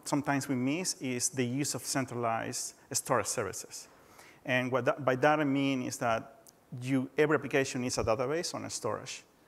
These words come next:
If they need to actually maintain that as well, that will affect the, uh, the gravity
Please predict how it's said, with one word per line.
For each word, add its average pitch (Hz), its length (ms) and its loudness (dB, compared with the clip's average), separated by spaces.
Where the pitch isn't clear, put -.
If 135 160 2
they 131 100 2
need 131 280 2
to 123 140 2
actually 123 340 2
maintain 123 520 2
that 135 160 6
as - 160 -6
well, 151 380 0
that 135 180 4
will 131 160 4
affect 131 520 -2
the, 120 340 -2
uh, 113 280 -4
the 127 100 2
gravity 127 580 2